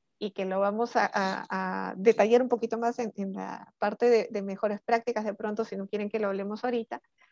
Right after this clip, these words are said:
ha sido cómo, eh, desvirtuar rápidamente todo el tema de las fake news en las redes sociales, ¿no? Ante una elección muy polarizada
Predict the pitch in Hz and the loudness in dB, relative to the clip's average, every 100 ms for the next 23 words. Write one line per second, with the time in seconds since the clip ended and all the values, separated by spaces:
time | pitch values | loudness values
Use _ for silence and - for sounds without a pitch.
0 | _ 226 226 254 254 262 262 - 262 277 | _ -2 0 -2 2 2 2 0 2 4
1 | 262 254 262 262 277 - _ 226 214 208 | 2 2 2 2 0 -6 _ -2 0 0
2 | 202 202 - 214 214 214 214 214 269 262 | -2 -4 2 6 6 4 2 2 4 4
3 | 254 233 233 226 285 294 277 214 208 226 | 4 -2 0 2 0 0 0 0 -2 -2
4 | 226 233 226 247 311 _ _ _ _ _ | -2 -4 -4 -4 -4 _ _ _ _ _
5 | - 269 277 269 226 220 233 233 233 233 | 8 10 10 8 4 4 4 4 2 0
6 | 240 - 220 208 208 - 240 247 233 233 | -2 -2 -2 -2 -6 4 4 4 2 2
7 | 226 226 - - _ 214 202 202 208 214 | 2 0 -6 -16 _ -2 0 -2 0 2
8 | 214 220 202 - 190 - 202 - 226 240 | 2 -2 -6 -2 -2 -2 -8 -10 -10 -10
9 | - - 220 214 226 277 277 240 - 247 | -10 -2 0 2 2 2 0 -2 -2 -4
10 | 247 240 240 233 247 233 208 - 233 226 | -2 0 -2 0 -2 0 -4 -4 -2 0
11 | 220 226 | 0 -2